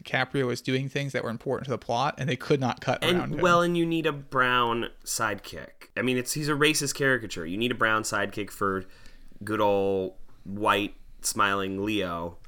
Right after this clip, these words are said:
Speaker 1: I thought we were watching, um, Night at the Opera again with the way
Speaker 2: <laughs> Right.
Speaker 1: his Ita-, his Italian was. So,
Speaker 2: <laughs>
Speaker 1: also, I wanna bring this up. This doesn't have a good place to go anywhere in the podcast, so I'm just gonna say it.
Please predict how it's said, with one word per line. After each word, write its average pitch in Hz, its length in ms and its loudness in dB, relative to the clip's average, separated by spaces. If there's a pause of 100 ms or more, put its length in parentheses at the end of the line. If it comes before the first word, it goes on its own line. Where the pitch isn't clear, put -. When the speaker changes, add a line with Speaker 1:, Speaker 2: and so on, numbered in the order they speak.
Speaker 1:
I 135 80 -2
thought 151 180 2
we 147 80 -2
were 135 100 2
watching, 127 460 0
um, 117 440 -4
Night 127 120 0
at 123 80 -4
the 123 80 -4
Opera 123 320 -2
again 117 460 -6
with 127 240 -6
the - 60 -8
way 120 380 0
Speaker 2:
<laughs> 117 40 -4
Right. 127 100 -2 (400)
Speaker 1:
his 123 160 -6
Ita-, - 340 -14
his 127 100 -6
Italian 123 460 -8
was. 131 240 -8
So, 135 220 2 (500)
Speaker 2:
<laughs> - 720 0 (1600)
Speaker 1:
also, 214 340 4
I 196 40 6
wanna 202 200 2
bring 165 220 0
this 165 160 -2
up. 170 200 4
This 226 140 -2
doesn't 233 220 0
have 147 180 2
a 135 80 4
good 131 200 0
place 131 380 0
to - 80 -8
go 135 240 2
anywhere 131 300 -2
in 127 60 -4
the 123 60 -6
podcast, 131 540 0
so - 120 -2
I'm 156 60 -2
just 156 120 -8
gonna 135 120 -2
say 123 300 2
it. 127 160 -2